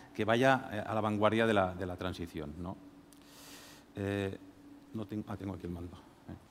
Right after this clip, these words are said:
Bueno, después de, de, de los ponentes que me han precedido y los que me, y, y los que tengo a posteriori,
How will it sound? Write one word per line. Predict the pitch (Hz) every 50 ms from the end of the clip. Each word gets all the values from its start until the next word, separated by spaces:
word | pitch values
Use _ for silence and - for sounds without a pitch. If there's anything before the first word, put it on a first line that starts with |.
| - - - - - - - - - - - - - - - - - - - - - - - - - - - - - - - - - - - - - - - - - -
Bueno, | 113 110 101
después | 98 - - 113 107 107
de, | 127 127 113
de, | 110 120 107 117 -
de | - 113 110 107
los | 104 104 104 101 - - - - - - - - - - - - 92 92 -
ponentes | 98 98 107 107 104 - 101 90 - - - - - - 90 -
que | - 92
me | 95
han | 98 95
precedido | 101 92 - 98 104 107 98 90 - -
y | 113
los | 98 95 87 -
que | - 95
me, | 92 95 95 92 90 82 - - - - - - - - - - - -
y, | - 92
y | 92 80 - 95 98
los | 95 90 - -
que | -
tengo | - 107 110 107
a | 104
posteriori, | 104 98 - - 85 92 92 90 95 104